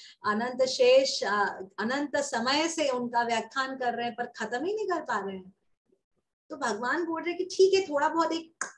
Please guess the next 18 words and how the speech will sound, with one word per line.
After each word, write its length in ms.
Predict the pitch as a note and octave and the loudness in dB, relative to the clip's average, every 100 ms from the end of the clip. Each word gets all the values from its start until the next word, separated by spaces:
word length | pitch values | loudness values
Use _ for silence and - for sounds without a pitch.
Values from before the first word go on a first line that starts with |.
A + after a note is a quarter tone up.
| _ _ _ _ - _ _ - | _ _ _ _ -20 _ _ -2
झलक 240 | A3 A#3+ | 0 2
दिखाता 420 | G#3 G3+ F#3+ - | 0 -4 -6 -8
हूँ, 140 | D#3+ - | -12 -10
ऐसा 240 | F3+ - - _ _ _ _ _ _ _ _ _ B3+ | -12 -12 -20 _ _ _ _ _ _ _ _ _ -10
इतना 500 | G#3+ C#4 C#4 C4 - _ _ _ _ _ _ | -4 0 2 2 -4 _ _ _ _ _ _
कर 120 | B3 | 0
सकता 360 | G#3+ G#3 - E3 | 0 -2 -6 -8
हूँ, 220 | D#3+ D#3+ | -8 -10
चलो। 340 | - F3 - - _ _ _ - - | -8 -8 -8 -16 _ _ _ -18 -6
So 460 | D#4+ D#4+ E4 - _ _ _ _ _ _ _ _ _ G#3+ | 0 0 0 -6 _ _ _ _ _ _ _ _ _ -2
this 160 | A#3 D4+ | 0 0
is, 180 | D#4 - - | -2 -2 0
uh, 340 | A3 G#3+ G3+ G3 | 6 6 4 0
uh, 220 | G3 G3 A3+ | -2 0 4
now 340 | C4 F4 F4+ - | 6 6 4 2
Krishna 380 | C4+ - A#3 B3 C4+ - _ _ _ _ _ _ _ _ _ _ _ _ _ _ _ A#3 | -2 -2 0 -2 -4 -12 _ _ _ _ _ _ _ _ _ _ _ _ _ _ _ -6
is 60 | |
starting। 580 | A3 - F#3+ F#3+ F#3 D#3+ | -6 -2 -2 0 -4 -4